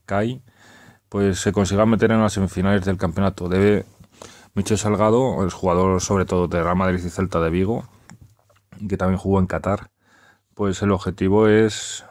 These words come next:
eh, juega el partido básicamente porque es amigo de los dueños y con su presencia en Panamá, pues así le, le dan un poco de publicidad a la Cruz y sobre todo a la Liga de Panamá, que hará, pues, bastante parte del mundo que no conocía la Liga Panameña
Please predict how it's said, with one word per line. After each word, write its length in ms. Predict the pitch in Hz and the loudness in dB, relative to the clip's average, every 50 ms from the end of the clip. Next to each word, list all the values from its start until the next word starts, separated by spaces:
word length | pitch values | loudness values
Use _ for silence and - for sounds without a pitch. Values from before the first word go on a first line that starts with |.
| - - - - | -20 -18 -10 -4
eh, 260 | 110 101 104 101 98 95 | -2 0 2 2 2 0
juega 280 | - - 104 98 110 | 0 0 0 2 2
el 80 | 107 - | 2 2
partido 540 | - 110 98 - - 107 110 117 117 117 110 | 2 0 0 0 0 2 2 4 4 4 2
básicamente 560 | 107 101 - - 101 101 98 98 95 104 110 | 2 0 0 0 0 0 2 2 2 0 0
porque 220 | 95 - - - | -2 -2 -4 -4
es 100 | 92 - | -4 -2
amigo 320 | 95 92 95 92 87 92 90 | 0 0 2 2 2 2 2
de 120 | 90 90 | 2 2
los 140 | 85 82 82 | 2 0 0
dueños 560 | 85 95 98 95 98 107 113 110 - - - _ _ _ _ _ _ _ _ _ _ _ _ - | 0 0 2 2 2 0 0 -2 -8 -14 -20 _ _ _ _ _ _ _ _ _ _ _ _ -4
y 200 | 110 107 104 92 | -2 0 0 0
con 160 | 98 104 98 | 2 0 0
su 120 | 90 95 | 0 0
presencia 360 | 92 98 95 87 98 98 92 107 | -2 0 0 2 2 2 2 2
en 100 | 107 101 | 2 2
Panamá, 420 | 110 104 107 104 104 107 110 104 | 2 2 2 2 2 2 2 2
pues 280 | - 113 107 98 - 101 | 2 0 0 0 0 -2
así 400 | 95 95 - 95 95 95 101 92 | -4 -2 -2 -2 0 0 0 0
le, 500 | 95 95 90 87 85 82 80 80 76 - - _ - - - _ _ _ _ _ - | 0 0 2 0 0 -2 -4 -6 -10 -12 -18 _ -20 -20 -20 _ _ _ _ _ -4
le 100 | 101 101 | -2 0
dan 160 | 95 92 104 | 2 2 2
un 80 | 104 90 | 2 2
poco 200 | 107 101 101 98 | 2 2 2 2
de 80 | 98 | 2
publicidad 440 | 92 - 101 98 101 87 98 98 92 - | 0 0 0 0 0 0 0 -2 0 -2
a 60 | 90 | -2
la 80 | 90 82 | -4 -4
Cruz 300 | - 95 98 110 117 110 | -2 -2 0 0 0 -2
y 60 | 101 | -4
sobre 220 | - 98 92 87 | -4 -2 -2 -2
todo 160 | - 90 92 | -2 -2 -2
a 40 | 92 | 0
la 60 | 90 | 0
Liga 140 | 92 87 87 | 0 0 0
de 80 | 85 - | -2 -2
Panamá, 520 | - 87 87 87 90 101 110 110 110 110 - | -2 -2 -2 -2 -2 -2 -2 -4 -6 -6 -4
que 80 | 107 | -2
hará, 380 | 95 92 92 92 95 92 90 82 | 0 0 0 2 2 0 -2 -2
pues, 200 | - 92 85 - _ _ - - _ _ _ _ _ - - 92 92 - 92 | -4 -6 -6 -6 _ _ -20 -20 _ _ _ _ _ -16 -14 -14 -12 -12 -10
bastante 540 | 92 92 87 92 - - 98 92 92 - 101 | -6 -4 -4 -4 -2 -2 -2 -2 0 0 0
parte 300 | 95 101 95 92 - 98 | 0 0 0 0 0 0
del 140 | 95 92 90 | 0 2 2
mundo 320 | 95 101 101 95 110 101 | 2 2 2 2 2 2
que 100 | - 101 | 2 0
no 100 | 98 92 | 0 2
conocía 340 | 82 95 92 90 - 90 90 | 0 0 0 -2 -2 -2 -2
la 80 | 87 | 0
Liga 240 | 87 90 87 87 85 | 0 0 -2 -2 -2
Panameña 560 | - 87 87 87 90 87 92 104 107 110 123 | -2 -2 -2 -2 -2 -2 0 -2 -2 -4 -6